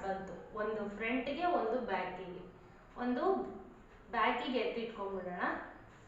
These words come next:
ಈಗ ನಾವು ಇದ್ರಲ್ಲಿ ಮುಂದೆ ಪಾಟ್ ಪ್ರಿನ್ಸೆಸ್ ಕಟ್ ಯಾವ ಥರ ಕಟ್ ಮಾಡೋದು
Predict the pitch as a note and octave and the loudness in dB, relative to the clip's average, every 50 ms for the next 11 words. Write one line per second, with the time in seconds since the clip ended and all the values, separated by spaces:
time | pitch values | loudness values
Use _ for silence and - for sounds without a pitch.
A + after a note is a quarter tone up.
0 | - - - - - - - - - - - - - - - - - - - - | -20 -20 -20 -20 -20 -20 -20 -20 -20 -20 -20 -20 -20 -20 -20 -20 -20 -20 -20 -20
1 | - - - - - - - - - - - - - - - - - - - - | -20 -20 -20 -20 -20 -20 -20 -20 -20 -20 -20 -20 -20 -20 -20 -20 -20 -20 -20 -20
2 | - - - - - - - - - - - - - - - - - - - - | -20 -20 -20 -20 -20 -20 -20 -20 -20 -20 -18 -20 -18 -18 -20 -20 -20 -20 -20 -20
3 | - - - - - - - - - - A3+ A#3 B3 B3 A#3+ A#3+ B3+ D#4+ - - | -20 -20 -20 -20 -20 -20 -20 -20 -20 -8 -2 0 0 2 2 4 4 4 4 2
4 | - A#3+ G#3+ A3 A3+ A3+ A3 A3 A3 G3+ G3 - C4 C4 B3+ C4 - - G#4 A4 | 2 2 2 4 4 2 2 0 0 -2 -2 0 4 4 4 4 6 4 2 2
5 | - - - - - - - - - - - - - - - - - - - - | 0 -4 -8 -12 -14 -16 -18 -18 -20 -20 -20 -20 -18 -18 -18 -18 -18 -18 -18 -18
6 | - - - - - - - - - - - - - - - - - - - - | -18 -18 -18 -18 -18 -18 -18 -18 -18 -18 -18 -18 -18 -18 -18 -18 -18 -18 -18 -8
7 | - A#3 A#3+ B3+ C4+ C4+ B3+ C#4 - - - - - - - - A#3 A3+ A3+ A3+ | -2 2 4 6 6 6 6 6 4 4 0 -2 -6 -10 -10 2 6 8 8 8
8 | A#3 A3+ A#3 A3+ - G#3 A3 G#3+ A3 A3 A3+ A#3+ A3+ - - - - A3+ A3+ A#3 | 8 6 2 0 -2 -4 -2 -2 -2 -2 -2 -2 -4 -4 -4 -6 -6 -6 -6 -6
9 | A#3+ - - G#3 G3+ G#3 G3+ G3+ G#3 G#3 G#3 G#3 G#3 G3 F#3+ F#3+ F#3 F#3 G3 F#3+ | -8 -6 -2 2 4 4 4 4 2 2 2 2 2 0 -2 -4 -6 -6 -4 -4
10 | F#3 F3+ F3 E3+ D#3+ E3 F3+ | -4 -2 -2 -4 -4 -4 -6